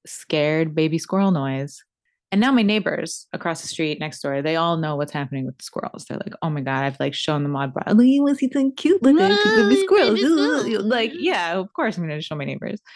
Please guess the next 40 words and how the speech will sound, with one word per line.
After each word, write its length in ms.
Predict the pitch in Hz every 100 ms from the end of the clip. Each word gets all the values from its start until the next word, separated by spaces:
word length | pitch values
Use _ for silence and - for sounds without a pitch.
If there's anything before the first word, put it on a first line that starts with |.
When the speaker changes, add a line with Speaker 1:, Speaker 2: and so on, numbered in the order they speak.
| - - - _
Speaker 1:
So 520 | - 226 202 190 185 _ -
I 80 | 190
go 120 | 180
outside, 560 | 175 - 160 147 143 - -
and 140 | 175
before 280 | 175 214 226
I 40 | 247
even 140 | 233
go 80 | 208
outside, 320 | 180 180 156
I 80 | 151
get, 240 | 160 156
like, 200 | 165 151
a 40 | 151
bag 460 | 165 190 196 196
and, 140 | 175 151
like, 200 | - -
two 200 | - 202
towels, 640 | 190 208 185 180 180 170
and 80 | 170
I'm 100 | 156
like, 300 | 156 147 143 _ _ _ -
"A 120 | 190
baby's 360 | 165 165 160
gonna 140 | 156 151
jump 220 | 147 143
out 100 | 143
of 80 | 135
this 120 | 139
tree." 280 | - 156 131 - - - -
I 100 | 208
was 140 | 220
wrong 420 | 247 330 196 - - _
because 180 | 196 214
it 80 | 196
wasn't 320 | 180 247 294
one, 340 | 214 151 156 180 -
it 60 |
was 200 | 151 143 -
two. 540 | - - 285 190 -